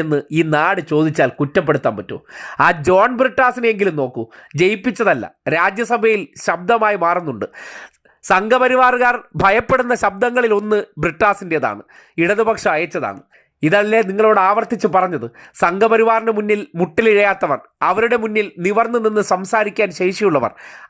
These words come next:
അവരായിരിക്കണ്ടേ ജനപ്രതിനിധികളാകേണ്ടത്? അല്ലാത്തവരെ നിങ്ങളാക്കി. ഇപ്പോൾ ഇന്ത്യ മുന്നണി നിങ്ങൾ കുറ്റം പറയാൻ പാടില്ല. അവർ ചെയ്യുന്ന എന്ത് കാര്യത്തെയും നമ്മൾ ഇന്ത്യ മുന്നണിയുടെ ഭാഗമായതുകൊണ്ട്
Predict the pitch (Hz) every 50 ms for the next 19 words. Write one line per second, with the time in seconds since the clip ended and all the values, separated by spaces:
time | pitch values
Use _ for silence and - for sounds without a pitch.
0 | 131 135 147 160 180 180 160 160 175 190 196 202 180 - 196 170 147 131 110 -
1 | _ _ _ _ _ _ - 135 165 170 175 190 185 - 165 160 165 190 185 185
2 | 170 147 190 170 165 151 143 156 151 151 139 117 113 101 104 107 _ _ - -
3 | _ - 117 135 156 170 180 175 - 190 180 175 170 170 165 170 165 151 160 165
4 | - 143 123 - - - 147 139 185 170 165 - - 160 165 160 170 175 208 208
5 | 202 196 196 190 175 143 131 - _ _ - _ - 160 175 196 190 - - 175
6 | 147 165 240 233 220 226 220 214 208 202 185 180 175 170 165 151 151 170 180 -
7 | - - - - - - 165 190 233 233 180 233 233 226 233 226 233 220 208 208
8 | 214 220 233 233 262 - - 226 220 220 226 220 - 208 165 135 - _ - -
9 | - - - - - _ - 170 180 208 214 233 214 196 - _ _ _ _ _
10 | _ _ - 202 220 226 240 254 277 269 269 247 262 240 254 240 247 247 240 233
11 | 190 180 185 202 226 233 220 214 208 208 208 190 208 196 202 196 185 202